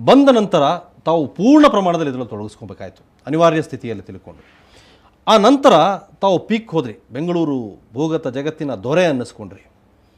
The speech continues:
ಎಲ್ಲವೂ ಇತ್ತು ನಿಮ್ಮ ಕೈಲಿ, ಜನ ಇದ್ದರು, ಹಣ ಮಾಡ್ಬೋದಿತ್ತು, ಎಲ್ಲ ಶಕ್ತಿನೂ ಬಂದಿತ್ತು ನಿಮಗೆ. ಒಂದು ಪ್ಯಾರಲಲ್ ಸಿಸ್ಟಮೇ ನಿಮ್ಮ ಕೈಯಲ್ಲಿ ಹಿಡ್ಕೊಂಡಿದ್ರಿ.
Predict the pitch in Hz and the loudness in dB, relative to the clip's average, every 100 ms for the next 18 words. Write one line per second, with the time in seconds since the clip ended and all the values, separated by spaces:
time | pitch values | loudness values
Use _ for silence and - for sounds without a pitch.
0 | _ _ 139 208 254 240 220 175 147 - | _ _ -2 4 6 6 2 -4 -8 -8
1 | 110 - _ _ _ _ _ 110 135 135 | -12 -14 _ _ _ _ _ -12 -6 -6
2 | 117 123 123 117 110 107 101 113 143 143 | -6 -10 -10 -12 -14 -16 -14 -8 -6 -4
3 | 131 120 110 107 117 104 95 87 _ _ | -6 -8 -10 -14 -18 -18 -18 -20 _ _
4 | _ 127 220 269 196 214 214 196 143 127 | _ 0 4 4 2 -6 -8 -6 -6 -8
5 | 120 98 87 _ _ _ _ _ - 127 | -12 -16 -20 _ _ _ _ _ -14 -12
6 | 123 143 170 175 160 135 113 135 - 175 | -4 -4 -2 -2 -2 -4 -6 -12 -8 -6
7 | 175 170 - 123 120 120 127 123 110 - | -4 -8 -12 -16 -14 -10 -10 -8 -12 -16
8 | _ _ _ _ - 135 131 101 90 | _ _ _ _ -12 -10 -10 -12 -16